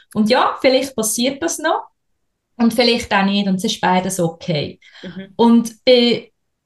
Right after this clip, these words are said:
Speaker 1: bei uns gibt's halt eben so die, die biologische Grenze, irgendwann geht's halt nicht mehr und Männer haben die nicht. Und ich frage mich grad,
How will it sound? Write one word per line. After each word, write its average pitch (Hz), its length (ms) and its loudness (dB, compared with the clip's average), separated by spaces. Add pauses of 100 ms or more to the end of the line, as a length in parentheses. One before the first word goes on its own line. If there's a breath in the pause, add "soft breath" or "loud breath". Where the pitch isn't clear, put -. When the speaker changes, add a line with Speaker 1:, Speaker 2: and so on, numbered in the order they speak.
Speaker 1:
bei 262 160 4
uns 349 320 2
gibt's 247 240 -4
halt 208 200 -2
eben - 160 -2
so 262 160 0
die, 226 360 0
die 220 220 -2
biologische 220 760 0
Grenze, 196 500 -2
irgendwann 240 580 2
geht's 180 320 0
halt 370 200 0
nicht 359 280 0
mehr 415 180 0
und 220 120 -2
Männer 262 320 0
haben 208 380 -4
die 294 160 -4
nicht. 359 220 -4
Und 240 80 -2
ich 240 80 -2
frage 233 300 -6
mich 269 220 -6
grad, 254 260 0